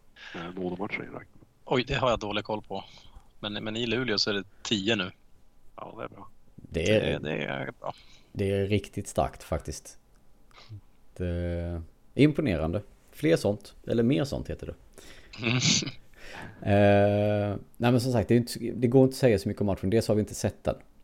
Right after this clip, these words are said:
Speaker 3: eh, på det sättet. Och dels så resultatet talar ganska mycket för sig själv. Eh, att det, eh, blev som det blev, om man uttrycker det så.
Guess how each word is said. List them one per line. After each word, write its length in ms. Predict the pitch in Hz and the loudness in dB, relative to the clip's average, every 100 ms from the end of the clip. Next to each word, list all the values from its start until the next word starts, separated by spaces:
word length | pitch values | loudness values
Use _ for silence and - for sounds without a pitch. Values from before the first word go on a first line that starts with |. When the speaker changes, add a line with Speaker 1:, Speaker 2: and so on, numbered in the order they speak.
| - 92 | 0 4
Speaker 3:
eh, 380 | 87 85 82 | 4 4 2
på 140 | - 95 | 0 0
det 120 | 85 | 0
sättet. 420 | - 73 - - | 0 -4 -6 -8
Och 100 | - | -2
dels 280 | 92 90 82 | 2 2 0
så 360 | - 82 78 - | -2 -2 -2 -4
resultatet 640 | 98 85 87 90 78 - | -4 -4 -4 -4 -4 -4
talar 240 | - 82 80 | -4 -2 -2
ganska 280 | 80 76 82 | -4 -6 -6
mycket 220 | 78 - | -6 -8
för 100 | 78 | -8
sig 100 | 78 | -2
själv. 300 | 85 78 - - - - - - - _ | 0 0 -2 -16 -20 -20 -20 -20 -20 _
Eh, 580 | - 85 82 82 82 82 87 - | -8 -4 -2 -4 -4 -6 -8 -6
att 240 | - - | -6 -4
det, 280 | 80 76 73 - - - - - - - - - | -4 -4 -4 -10 -20 -20 -20 -20 -20 -20 -20 -14
eh, 840 | 95 87 87 87 85 85 82 82 | -8 -6 -6 -6 -8 -8 -8 -10
blev 480 | 76 - 82 87 85 | -10 -10 -4 0 0
som 200 | 76 80 | -2 -4
det 80 | 78 | -4
blev, 260 | 82 87 82 | -2 -2 -2
om 60 | |
man 140 | 78 73 | -4 -6
uttrycker 340 | 73 76 - | -8 -10 -12
det 60 | - | -14
så. 160 | - | -14